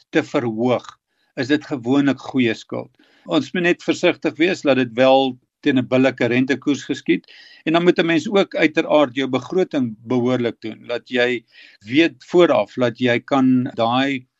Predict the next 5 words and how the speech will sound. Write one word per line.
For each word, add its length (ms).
paaiement 640
op 340
daai 540
bruikhuur 840
of 280